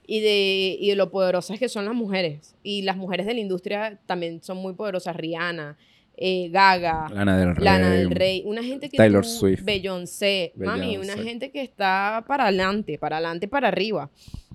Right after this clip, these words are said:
Speaker 1: Y, este, algo que habíamos conversado era que, que las mujeres de la industria son brujas ahorita.
Speaker 2: Claro.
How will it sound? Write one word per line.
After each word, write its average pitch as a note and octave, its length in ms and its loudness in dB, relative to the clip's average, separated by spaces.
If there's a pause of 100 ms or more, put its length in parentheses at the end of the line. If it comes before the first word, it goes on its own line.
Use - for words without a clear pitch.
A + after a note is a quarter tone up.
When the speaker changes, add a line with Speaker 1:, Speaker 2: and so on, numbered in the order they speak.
(160)
Speaker 1:
Y, C#4 380 0
este, A#3 580 0
algo A#3 300 4
que C#4+ 80 2
habíamos B3 400 2
conversado A3 680 2
era F#3 220 0
que, G#3+ 600 -2 (840)
que A#3 120 8
las A#3 140 6
mujeres A3+ 400 2
de C#4+ 80 0
la C#4+ 60 -2
industria C#4+ 300 0
son G3 200 -4
brujas A3 260 0
ahorita. F3 440 -2 (100)
Speaker 2:
Claro. F#2 540 4